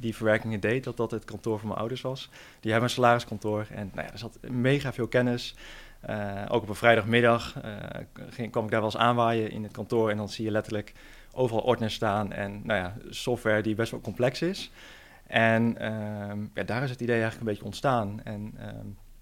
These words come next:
het was eigenlijk zoiets van dat ik zelf ging proberen om die verloning te doen. Nou, dan ga je naar de bestaande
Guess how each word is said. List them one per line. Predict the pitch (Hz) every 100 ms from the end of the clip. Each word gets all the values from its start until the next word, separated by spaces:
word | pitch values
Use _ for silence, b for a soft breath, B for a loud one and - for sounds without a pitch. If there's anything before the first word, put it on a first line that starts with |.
| - - -
het | 117
was | 117
eigenlijk | 117 113 120
zoiets | - 117
van | 123 110
dat | 107 113
ik | - b b b b b
zelf | - 113 135
ging | 139 131
proberen | 117 113 117 127 120
om | 110 113
die | 107
verloning | - 117 139 123
te | 95
doen. | 92 110 127 -
Nou, | 127 92
dan | 98
ga | -
je | 110
naar | 110
de | 101
bestaande | 101 - 113 110 104